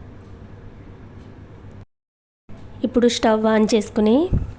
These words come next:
ఈ మూగిడిని స్టవ్ మీద పెట్టుకుని లో ఫ్లేమ్లో పెట్టుకోవాలి. ఇప్పుడు పైన మూత పెట్టుకుని ఇది బాగా కుక్ చేసుకోవాలి.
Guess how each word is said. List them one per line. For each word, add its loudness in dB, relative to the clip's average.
ఈ 8
మూగిడిని 4
స్టవ్ 2
మీద 4
పెట్టుకుని 2
లో 8
ఫ్లేమ్లో 6
పెట్టుకోవాలి. 4
ఇప్పుడు 6
పైన 6
మూత 4
పెట్టుకుని 4
ఇది 6
బాగా 2
కుక్ 0
చేసుకోవాలి. 2